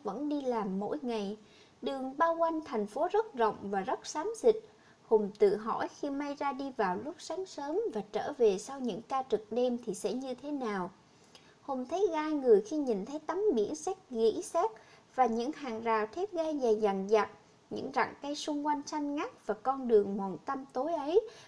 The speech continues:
Không mấy ai đi tới khiến Hùng cảm thấy khâm phục lòng dũng cảm của May nhiều hơn. Đi hết con đường mòn,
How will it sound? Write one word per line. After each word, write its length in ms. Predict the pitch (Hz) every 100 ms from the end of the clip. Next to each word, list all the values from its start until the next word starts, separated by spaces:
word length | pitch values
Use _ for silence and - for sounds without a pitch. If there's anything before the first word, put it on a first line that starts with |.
| -
Không 300 | - 349 330
mấy 180 | 330 466 392
ai 120 | 320
đi 160 | 311 311
tới 240 | 302 311 453 -
khiến 120 | 370 392
Hùng 200 | 262 185 190
cảm 200 | 196 269
thấy 160 | 302
khâm 300 | 311 339 302
phục 300 | 302 240 - -
lòng 220 | 214 185 175
dũng 180 | 196
cảm 280 | - - 294 311
của 80 | 226
May 220 | 269 277
nhiều 320 | 247 214 190 -
hơn. 340 | 247 247 247 - - _ _ - - - -
Đi 220 | 254 254
hết 280 | 254 370 -
con 280 | 269 262 240
đường 280 | 196 180 202
mòn, 260 | 196 185